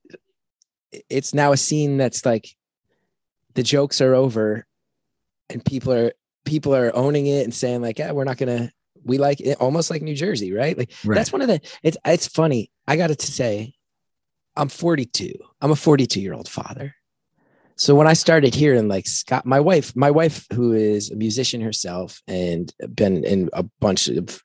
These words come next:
Speaker 1: you know, the Unlovables, great pop punk band, she's got her finger on the pulse. She's like, "You know, ska is back." This was a couple years, like, two, three years ago. She's like, "You know, ska is, like, becoming the hip shit again."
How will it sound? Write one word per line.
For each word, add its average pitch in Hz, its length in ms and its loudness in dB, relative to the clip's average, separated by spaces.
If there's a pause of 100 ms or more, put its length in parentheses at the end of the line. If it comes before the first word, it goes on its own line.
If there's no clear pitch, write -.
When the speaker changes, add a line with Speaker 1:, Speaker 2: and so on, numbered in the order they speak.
Speaker 1:
you 110 120 2
know, 78 120 0
the 101 140 4
Unlovables, 101 640 4
great 117 240 4
pop 101 220 -6
punk 98 240 -6
band, 95 240 -6 (640)
she's 151 320 2
got 135 160 6
her 113 60 2
finger 131 200 2
on 113 100 4
the 107 60 0
pulse. 120 220 0
She's 107 180 -6
like, 110 160 -4
"You 131 60 2
know, 311 100 2
ska 131 380 2
is 131 140 0
back." 180 340 -4 (360)
This - 120 -8
was 180 80 -4
a - 20 -2
couple 127 260 0
years, 127 280 4
like, 120 160 0
two, 131 160 0
three 127 240 -2
years 123 200 -2
ago. 104 140 -8
She's - 180 -6
like, 104 200 -10
"You 131 100 -2
know, 190 80 4
ska 127 360 2
is, 147 120 2
like, 147 160 0
becoming 123 380 -2
the 113 60 0
hip 127 180 0
shit 143 240 -2
again." 175 260 -4